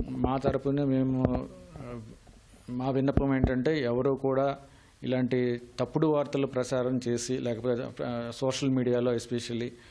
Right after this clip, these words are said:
ఇలాంటి తప్పుడు వార్తలు రాస్తే మాత్రం కఠినంగా చర్యలు తీసుకోవడం జరుగుతుంది. ఎందుకంటే భక్తుల మనోభావాలకు సంబంధించింది. వాళ్ళు ఏంటంటే ఇక్కడికి వచ్చిన తర్వాత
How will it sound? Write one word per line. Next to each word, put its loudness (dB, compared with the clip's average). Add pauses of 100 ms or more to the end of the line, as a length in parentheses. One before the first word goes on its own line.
(320)
ఇలాంటి 0
తప్పుడు 2
వార్తలు 0
రాస్తే -2
మాత్రం -2
కఠినంగా 0
చర్యలు 0
తీసుకోవడం 0
జరుగుతుంది. -4
ఎందుకంటే 0
భక్తుల 0
మనోభావాలకు 0
సంబంధించింది. -2 (720)
వాళ్ళు 0
ఏంటంటే 2
ఇక్కడికి -2
వచ్చిన 0
తర్వాత 0